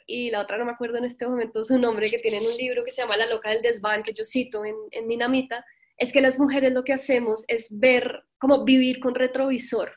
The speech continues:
en el sentido en el que todo el tiempo estamos mirando hacia atrás, mirando nuestra historia,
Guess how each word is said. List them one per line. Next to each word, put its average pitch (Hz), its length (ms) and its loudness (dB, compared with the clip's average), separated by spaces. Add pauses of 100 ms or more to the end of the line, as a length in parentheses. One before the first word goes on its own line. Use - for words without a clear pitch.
(140)
en 226 100 -2
el 220 120 2
sentido 226 460 -2
en 220 80 -2
el 247 100 -4
que 269 80 -2
todo 240 160 -4
el 220 100 -4
tiempo 233 220 -4
estamos 233 360 -8
mirando 226 480 0
hacia 269 220 -4
atrás, 269 480 -4
mirando 220 420 -4
nuestra 247 340 -6
historia, 226 640 -4